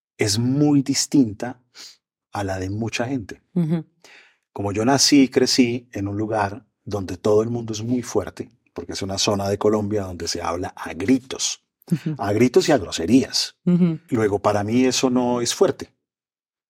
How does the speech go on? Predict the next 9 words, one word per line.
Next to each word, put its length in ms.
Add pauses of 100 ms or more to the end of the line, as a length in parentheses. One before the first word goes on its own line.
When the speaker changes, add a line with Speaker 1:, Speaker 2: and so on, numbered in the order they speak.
(360)
Speaker 1:
Para 180
mí 120
es 340
a-, 60
hasta 500
cariñoso. 520 (640)
<laughs> 200 (440)
Yo 300
jamás, 840